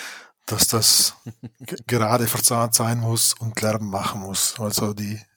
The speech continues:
italienische Jugend, die baut ja die, die Vespas immer, oder die werden dort massiv getunt mit großen Zylindern und dann kommt natürlich ein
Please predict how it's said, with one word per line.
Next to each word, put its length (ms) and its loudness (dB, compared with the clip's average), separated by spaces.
italienische 520 4
Jugend, 340 2
die 60 0
baut 300 2
ja 100 2
die, 340 -2
die 120 -6
Vespas 680 2
immer, 320 4
oder 180 -2
die 120 -2
werden 180 4
dort 180 0
massiv 440 2
getunt 480 -2
mit 180 -4
großen 320 2
Zylindern 440 2
und 160 0
dann 80 2
kommt 260 -2
natürlich 340 -4
ein 260 -4